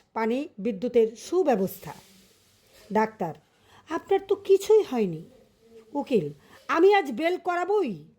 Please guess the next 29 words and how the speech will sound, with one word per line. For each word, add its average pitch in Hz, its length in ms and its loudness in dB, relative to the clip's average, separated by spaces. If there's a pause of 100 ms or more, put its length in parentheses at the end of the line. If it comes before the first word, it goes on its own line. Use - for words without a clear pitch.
(640)
ভিখারি, 220 460 0 (380)
"স্যার, 247 600 2
একশোটা 240 420 -8
টাকা 262 300 -10
দেন 240 220 -8 (140)
না, 254 120 -2 (140)
তিন 262 340 -2
দিন 233 200 0
ধরে 247 280 4
কিচ্ছু 269 580 -4
খাই 247 260 2
নাই।" 233 360 -2 (680)
বউ, 226 260 4 (600)
"তোমার 294 300 2
থেকে 415 260 0 (560)
আরও 254 160 -2 (120)
ভালো 254 260 -2
ভালো 370 220 2
সম্বন্ধ 339 360 -6
এসেছিল 330 400 -6
আমার।" 233 360 -4 (640)
স্বামী, 202 340 -2 (460)
"আমার 311 260 0
এখন 381 280 0
বিয়ে 320 220 -2
করার 359 260 -2
কোনো 359 160 -4
ইচ্ছাই 311 540 -2
ছিল 226 240 -2